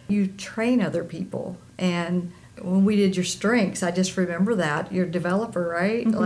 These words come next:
Speaker 1: Like, you love it when you can help other people learn.
Speaker 2: Mm-hmm.
Speaker 1: And so I think that just adds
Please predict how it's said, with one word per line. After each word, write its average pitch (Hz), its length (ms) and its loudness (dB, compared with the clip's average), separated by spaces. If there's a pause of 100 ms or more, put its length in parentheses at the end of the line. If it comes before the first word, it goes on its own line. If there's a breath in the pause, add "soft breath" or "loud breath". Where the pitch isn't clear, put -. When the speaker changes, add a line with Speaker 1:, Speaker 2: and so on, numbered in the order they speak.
(160)
Speaker 1:
Like, - 100 -2
you 226 240 2
love 190 540 2
it 170 240 0
when 180 200 0
you 202 240 -2
can 196 160 2
help 175 200 4
other 185 200 2
people 170 440 -6
learn. 185 460 -2
Speaker 2:
Mm-hmm. 185 160 -2 (600 loud breath)
Speaker 1:
And 175 400 -2 (160)
so - 180 0
I 220 160 0
think 247 260 2
that 202 240 0
just 185 360 2
adds 180 540 -2